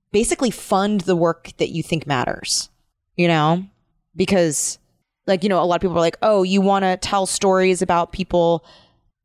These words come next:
um, that are marginalized or whatever, then you should just write something." I'm like, "Okay, well, I'm gonna, okay, I will. But, like, also, I need a,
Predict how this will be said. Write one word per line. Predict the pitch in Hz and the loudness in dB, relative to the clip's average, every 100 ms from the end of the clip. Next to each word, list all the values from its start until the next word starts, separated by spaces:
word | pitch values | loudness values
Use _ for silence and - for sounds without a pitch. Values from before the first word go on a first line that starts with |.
| _ | _
um, | 175 165 156 151 151 147 - _ _ _ _ | 0 2 2 2 -2 -6 -10 _ _ _ _
that | 175 170 156 _ _ _ _ _ | -2 0 0 _ _ _ _ _
are | 202 180 165 165 170 - | 0 2 2 4 2 0
marginalized | 202 202 190 185 180 156 147 151 147 - | 0 2 2 0 2 2 2 0 -2 -2
or | 180 | 0
whatever, | 160 156 147 147 147 - | 2 2 2 2 0 0
then | 214 | 0
you | 208 | 0
should | 240 226 | 0 0
just | 185 - | -2 0
write | 196 202 | -2 0
something." | 185 170 151 | -4 -2 0
I'm | 151 | 0
like, | 151 | 0
"Okay, | 233 214 | 0 0
well, | 156 156 | 2 2
I'm | 180 | 2
gonna, | 214 196 170 - - - - - | 2 0 -2 -8 -20 -20 -14 -4
okay, | 208 247 190 | 0 2 2
I | |
will. | 170 226 208 165 160 151 - - _ | 2 2 2 2 0 -4 -12 -20 _
But, | - 196 | 0 2
like, | 196 - | 2 0
also, | 214 202 202 175 - _ _ _ _ - | 0 2 2 0 -2 _ _ _ _ -10
I | 196 233 | -4 -2
need | 254 | 0
a, | 202 | -2